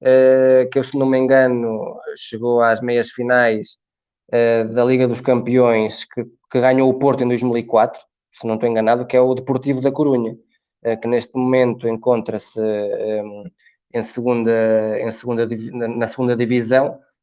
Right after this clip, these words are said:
Portanto, neste momento só existe um na primeira divisão espanhola, que é, que é o Celta de Vigo.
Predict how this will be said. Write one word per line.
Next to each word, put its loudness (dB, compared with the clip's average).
Portanto, 2
neste -2
momento 0
só 4
existe 0
um -6
na -2
primeira 0
divisão 0
espanhola, 2
que -2
é, 2
que -4
é 2
o 2
Celta 0
de -6
Vigo. -4